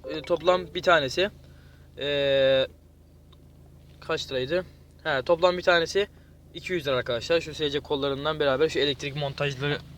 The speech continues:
dahil bir tanesi iki yüz lira. Yani toplam dört yüz T L'ye ikisini taktırabilirsiniz. Sonra şu el freninin arkadaşlar, e, orijinalini bulamadım fiyatının ne kadar olduğunu ama çıkması,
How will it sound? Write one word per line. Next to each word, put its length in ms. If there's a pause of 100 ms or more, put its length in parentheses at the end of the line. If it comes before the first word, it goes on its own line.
(120)
dahil 300 (400)
bir 80
tanesi 340
iki 160
yüz 140
lira. 160
Yani 200
toplam 300
dört 200
yüz 80
T 160
L'ye 160
ikisini 280
taktırabilirsiniz. 800 (2000)
Sonra 480 (400)
şu 140
el 200
freninin 340
arkadaşlar, 520 (360)
e, 260
orijinalini 680
bulamadım 400
fiyatının 420
ne 60
kadar 160
olduğunu 280
ama 140
çıkması, 520